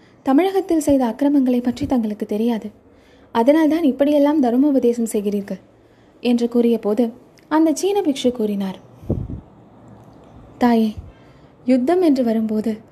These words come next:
மனிதர்கள் மிருகங்களாகி விடுவதை நான் அறியாதவன் அல்ல. நீ பார்த்திருக்கக்கூடியவைகளை விட பன்மடங்கு அக்கிரமங்கள் நடந்திருக்கலாம். ஆனால் பழிக்கு பழி வாங்கிக் கொண்டே போனால் அதற்கு முடிவென்பதே கிடையாதே.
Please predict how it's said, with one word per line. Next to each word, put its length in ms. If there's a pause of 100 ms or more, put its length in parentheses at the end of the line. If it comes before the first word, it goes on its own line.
(300)
மனிதர்கள் 600 (140)
மிருகங்களாகி 600
விடுவதை 460 (180)
நான் 140
அறியாதவன் 520
அல்ல. 240 (720)
நீ 200
பார்த்திருக்கக்கூடியவைகளை 1000
விட 180
பன்மடங்கு 600
அக்கிரமங்கள் 580
நடந்திருக்கலாம். 640 (1000)
ஆனால் 320
பழிக்கு 380
பழி 220
வாங்கிக் 320
கொண்டே 280
போனால் 340 (680)
அதற்கு 340
முடிவென்பதே 580
கிடையாதே. 480